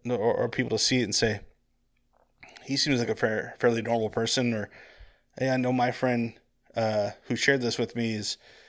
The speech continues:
is normal," and, <laughs> and I say normal, <laughs> but what I mean is, like, "Hey, there's, there's something with them," like, you know, obviously they have this kind of faith, or, you know, they are, are enjoying it.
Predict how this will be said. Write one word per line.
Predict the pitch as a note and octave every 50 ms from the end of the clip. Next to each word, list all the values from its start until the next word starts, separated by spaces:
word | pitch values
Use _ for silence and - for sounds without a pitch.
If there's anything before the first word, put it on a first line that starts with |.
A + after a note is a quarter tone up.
| - _ _ _ _ _ -
is | A2+ A2 G2+
normal," | G#2+ A#2+ B2 B2 B2 A#2+ A#2+ B2 A#2+ A#2 A#2 A2+
and, | A2 G#2 G2+ - - _ _ _ _ _ _ _ _ _ _ - -
<laughs> | - - - -
and | B2+ A2
I | -
say | - - A#2+
normal, | A2 A2+ A2 A2 A2+ A2 G#2+ - - - - - - -
<laughs> | - - - - - _ -
but | C3 A#2
what | A2+ A#2
I | A2+ A2+
mean | A#2+ A#2 A#2+
is, | A2+ G#2+
like, | A2+ G#2+ - - - - - - - - _ _ _ _ _ _ _ _ _
"Hey, | - - -
there's, | - C#3 C3 A#2+ -
there's | - B2 -
something | - - D3 B2+ D3+
with | C#3 C3 B2+ -
them," | C3+ C#3 C#3 C3+
like, | B2+ A#2 A#2 G#2+ - - _ -
you | A2+ A#2
know, | A2+ A2
obviously | A2+ A#2+ B2+ B2+ A#2+ - A#2+ A2+ - - - - - _ _ _ _ _ _ _ _ _ _ _ _ _ _ _ _ -
they | A#2+ B2+
have | C3+ C#3 C#3+ B2
this | B2 B2 A2+ -
kind | - A#2+ A#2 A2
of |
faith, | - - A#2+ A#2 A#2 A#2 - A#2+
or, | G#2+ G#2+ A2+ A2 G2 - - _
you | - G#2+ G#2+
know, | G#2+ G#2 G#2
they | G#2 G#2 F#2+ -
are, | G#2+ G#2 G#2 G2+ - G#2+
are |
enjoying | G#2+ A2 A2 A2+ A2+ A2+ A2+
it. | A2+ A2 -